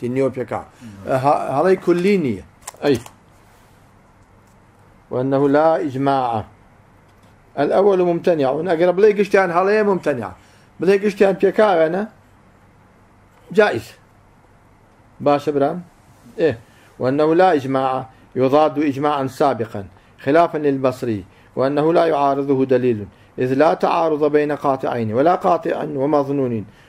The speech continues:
Speaker 1: وأن موافقته خبرا لا تدل على أنه عنه،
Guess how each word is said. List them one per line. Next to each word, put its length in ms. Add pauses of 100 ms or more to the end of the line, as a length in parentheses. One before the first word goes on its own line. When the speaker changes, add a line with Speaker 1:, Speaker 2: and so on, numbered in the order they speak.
(120)
Speaker 1:
وأن 580
موافقته 800
خبرا 420
لا 180
تدل 380
على 360
أنه 460
عنه، 500